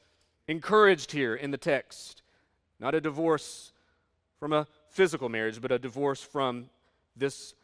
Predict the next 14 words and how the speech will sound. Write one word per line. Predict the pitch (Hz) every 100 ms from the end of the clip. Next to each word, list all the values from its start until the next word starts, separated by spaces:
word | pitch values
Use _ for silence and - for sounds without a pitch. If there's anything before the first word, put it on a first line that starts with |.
| _ _
marriage, | 110 143 143 107 90 104
or | 107 104 - -
a | 123
release | 135 147 185 -
from, | - 120 107 85
being | 101 135
released | 135 135 175 185 -
from | - 135 117 104 - _ _
this | - 135 - _ 127
law | 123 139 139 143
of, | 131 113 - _ _
this | 131 123 127
law | 135 139 135
that | 120